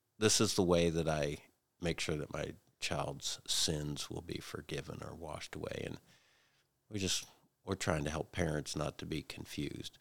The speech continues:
Now, we, we take some extra steps with children, too, before they're baptized. We meet with the child and with their parents. Um, one of our children's ministry pastors is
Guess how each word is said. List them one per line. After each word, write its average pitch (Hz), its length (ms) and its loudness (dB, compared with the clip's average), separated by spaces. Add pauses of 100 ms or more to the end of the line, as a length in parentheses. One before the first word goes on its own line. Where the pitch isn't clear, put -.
(260)
Now, 139 100 12
we, 147 300 12
we 131 100 12
take 131 240 10
some 95 160 8
extra 92 320 6
steps - 540 4 (640)
with 92 260 2
children, 76 460 2
too, 87 300 4
before 80 540 2
they're 73 160 -2
baptized. 78 680 -2
We 90 120 4
meet 85 320 4
with 87 280 0
the 92 100 2
child 80 500 4
and 87 180 4
with 87 200 4
their 82 140 0
parents. - 640 -2 (640)
Um, 78 280 0
one 80 140 2
of 76 100 0
our 76 260 2 (240)
children's 76 420 0
ministry 78 360 2
pastors 76 640 -4
is - 240 -6